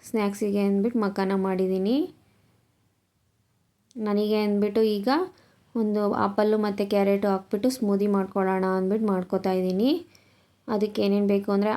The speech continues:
ಆಪಲ್ಲು, ಕ್ಯಾರೆಟು, ಓಟ್ಸು, ಚಿಯಾ ಸೀಡ್ಸು, ಮತ್ತು ಬಾದಾಮಿ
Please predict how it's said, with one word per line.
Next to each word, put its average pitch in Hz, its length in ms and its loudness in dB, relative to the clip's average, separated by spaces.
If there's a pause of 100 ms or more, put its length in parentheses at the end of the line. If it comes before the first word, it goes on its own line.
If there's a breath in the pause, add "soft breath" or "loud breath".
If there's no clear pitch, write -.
ಆಪಲ್ಲು, 196 500 2 (840)
ಕ್ಯಾರೆಟು, 202 580 0 (1200 soft breath)
ಓಟ್ಸು, 214 480 0 (1400 soft breath)
ಚಿಯಾ 214 300 0
ಸೀಡ್ಸು, 208 560 0 (1900 soft breath)
ಮತ್ತು 214 320 -4 (1400 soft breath)
ಬಾದಾಮಿ 208 680 2